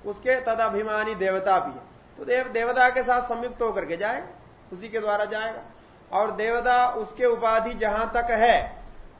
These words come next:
जहां तक देवता के कार्यक्षेत्र है, सीमा है, वहां तक उसको छोड़ देते हैं और उससे आगे फिर दूसरा देवता संबंध करते हैं। इस प्रकार के गमन होगा,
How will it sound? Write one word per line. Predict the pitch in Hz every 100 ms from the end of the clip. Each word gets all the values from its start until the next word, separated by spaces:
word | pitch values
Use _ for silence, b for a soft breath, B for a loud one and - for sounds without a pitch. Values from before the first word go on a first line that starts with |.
| - - -
जहां | 185 208 220
तक | 233
देवता | 233 214 220 226 226
के | 226 233 233 226
कार्यक्षेत्र | - 196 214 214 214 220 226
है, | 220 214 214
सीमा | 202 202 214
है, | 190 151 - - - -
वहां | 170 208 220
तक | 226 233
उसको | 214 180 233
छोड़ | 196 240
देते | 254 254 285
हैं | 302 -
और | 202
उससे | 202 - 214
आगे | 185 185 254 - - -
फिर | 190
दूसरा | 180 196 190
देवता | 170 160 214
संबंध | 269 277 240
करते | 185 - 147
हैं। | - - - 202
इस | -
प्रकार | 233 196 185
के | 214 240
गमन | 185 175 165
होगा, | 143 143